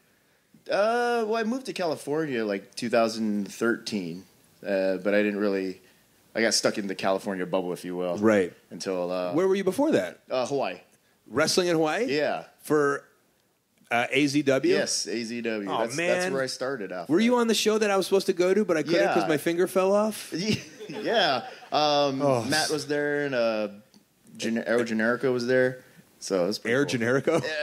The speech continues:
Speaker 1: El Generico.
Speaker 2: <laughs> Which is his
Speaker 1: Sorry.
Speaker 2: basketball gimmick that he does.
Speaker 1: <laughs> Air Generico.
Speaker 2: Yeah.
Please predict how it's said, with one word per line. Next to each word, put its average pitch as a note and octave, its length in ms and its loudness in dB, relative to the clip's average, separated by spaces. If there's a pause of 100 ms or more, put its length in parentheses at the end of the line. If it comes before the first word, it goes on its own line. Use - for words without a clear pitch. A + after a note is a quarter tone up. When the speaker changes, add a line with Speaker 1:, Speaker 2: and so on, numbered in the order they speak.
(120)
Speaker 1:
El E3 280 0
Generico. B2 360 -4
Speaker 2:
<laughs> - 0 -
Which A2 180 0
is - 240 -2
his D3 160 0
Speaker 1:
Sorry. B2 100 0
Speaker 2:
basketball C3 480 2
gimmick C3+ 320 0
that D3 140 2
he - 80 2
does. - 260 2
Speaker 1:
<laughs> - 1300 -4
Air B2 180 0
Generico. A#2+ 460 -2
Speaker 2:
Yeah. B2 340 0